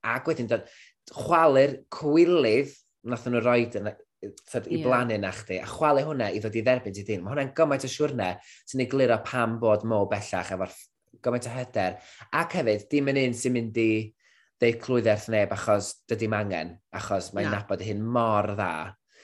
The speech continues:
Speaker 2: Mm.
Speaker 1: A, yym, dyna s-, jyst dangos i pa mor niweidiol di conversion therapy. Os nad ydych chi'n gwbod be ydi o, mae literally yr eglwys, mae, wel, yn benodol yn y fe-, yn yr, yn yr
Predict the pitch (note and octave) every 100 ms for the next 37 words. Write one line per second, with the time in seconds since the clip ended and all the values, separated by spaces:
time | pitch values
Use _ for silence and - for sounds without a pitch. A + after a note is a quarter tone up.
0 | - D3+ D3+ D3 D3 D#3+ _ B2 A#2 A2+
1 | - _ B2+ A#2+ A2+ A2+ G2 _ _ _
2 | _ _ _ _ _ _ _ _ - -
3 | F3 D#3 F#2 G2+ D3 C#3 D3+ C#3 C3+ -
4 | A#2 A#2 G2+ G2+ A2 A2 F#2+ F2 - G2
5 | G2 G2+ F#2 G2 G2 F#2 F#2+ - E3 F3
6 | F3 D#3 B2 A#2+ A#2 - F2+ F2+ G2 G#2+
7 | - - F#2 F2 - _ _ - A#2 A2+
8 | - G#2+ G2 - B2 B2 - - A2+ G#2+
9 | F#2+ A2 C3+ D#3 D#3 A2+ A2 A#2 B2+ -
10 | B2 B2 G#2+ - - - A2+ A2 G#2+